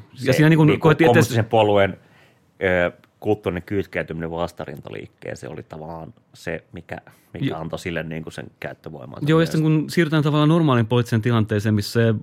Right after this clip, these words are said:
Speaker 1: vastarintaliikkeen gloria alkaa vähitellen haihtua historiaan, niin se harmittaa kaikkia mukana olleita. Ja sitten sitä koetaan pelastaa tästä niin kuin yhteisen liikkeen ideasta, niin kuin mitä pelastaa se on, ja kaikki jotenkin tulkitsee sen joko niin kuin, ö, puolueeseen kuulumisena tai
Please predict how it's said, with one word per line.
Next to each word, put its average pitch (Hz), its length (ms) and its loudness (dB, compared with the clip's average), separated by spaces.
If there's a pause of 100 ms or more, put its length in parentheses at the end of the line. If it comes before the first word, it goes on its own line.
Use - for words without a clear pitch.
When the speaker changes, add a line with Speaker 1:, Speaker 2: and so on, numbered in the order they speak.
(120)
Speaker 1:
vastarintaliikkeen 104 1040 -2 (160)
gloria 107 360 2
alkaa 98 220 -2
vähitellen 101 320 -2
haihtua 104 300 -2
historiaan, 117 460 0
niin 104 60 0
se 113 120 -2
harmittaa 107 460 0
kaikkia 107 320 0
mukana 98 280 -2
olleita. 98 440 -2 (720)
Ja 113 80 2
sitten 113 140 0
sitä 113 100 2
koetaan 110 280 2
pelastaa 135 380 2
tästä 110 280 -2
niin 107 100 4
kuin 107 240 4 (260)
yhteisen 113 440 2
liikkeen 107 380 0
ideasta, 98 440 -2
niin 95 140 -2
kuin 95 200 0
mitä 95 180 -4
pelastaa 107 360 -2
se 95 80 -6
on, 117 180 2
ja 107 60 4
kaikki 110 260 0
jotenkin 98 240 -4
tulkitsee 101 340 -4
sen 101 80 -2
joko 104 180 -2
niin 95 140 -2
kuin, 98 160 0
ö, 104 300 0 (500)
puolueeseen 120 480 4
kuulumisena 107 440 0
tai 107 120 0